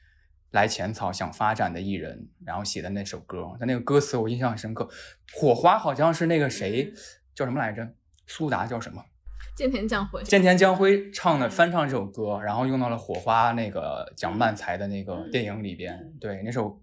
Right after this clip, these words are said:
Speaker 1: 歌歌词写的是说什么？呃，“我们凑钱买了相同的西装，还做了相同的领带，但发现已经没有钱再买相同的鞋子了。然后我们说好要一起红，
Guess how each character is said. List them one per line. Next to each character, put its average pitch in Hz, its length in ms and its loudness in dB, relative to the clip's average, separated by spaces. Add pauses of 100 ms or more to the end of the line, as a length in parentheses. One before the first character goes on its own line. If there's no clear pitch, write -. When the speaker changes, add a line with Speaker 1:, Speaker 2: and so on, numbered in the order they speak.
Speaker 1:
歌 127 420 -2 (260)
歌 135 180 2
词 127 200 -4
写 120 120 -6
的 95 100 -2
是 117 140 -4
说 120 180 -2
什 104 80 -8
么？ 104 220 -6 (400)
呃 95 460 0
，“我 110 180 -2
们 113 460 -4
凑 127 300 0
钱 113 260 -4
买 104 220 2
了 104 120 -2
相 135 280 0
同 104 180 -6
的 127 60 0
西 127 200 -4
装， 131 400 -2 (300)
还 107 180 2
做 127 300 4
了 98 360 4
相 131 280 -2
同 107 280 -6
的 117 120 -2
领 98 240 -6
带， 101 400 -2
但 113 160 -2
发 113 220 0
现 110 200 -6
已 98 60 -4
经 107 160 -8
没 113 80 -4
有 107 80 -4
钱 101 300 -8
再 110 100 -8
买 101 160 -6
相 107 240 -10
同 95 180 -10
的 95 120 -6
鞋 - 260 -8
子 92 140 -12
了。 82 120 -14 (360)
然 98 160 -6
后 117 100 -4
我 110 60 -4
们 101 120 -4
说 - 180 -4
好 95 180 -2
要 107 100 -6
一 113 80 -4
起 - 140 -10
红， 92 340 -12